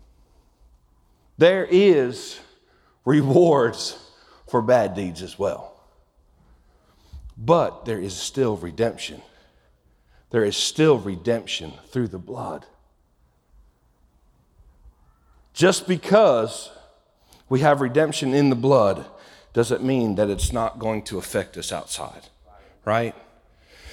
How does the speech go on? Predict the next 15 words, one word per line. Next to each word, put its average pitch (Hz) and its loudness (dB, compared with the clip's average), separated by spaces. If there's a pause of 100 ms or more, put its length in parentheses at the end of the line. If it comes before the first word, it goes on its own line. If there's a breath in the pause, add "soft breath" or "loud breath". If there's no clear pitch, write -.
(180 loud breath)
So - 2
you 151 4
step 208 2
outside 180 2
the 151 2
blood, 156 4
if 127 -10
you 165 -6
put - -2
your 160 4
arm 156 4
outside 147 2
of 139 -2
that 135 0
car 127 2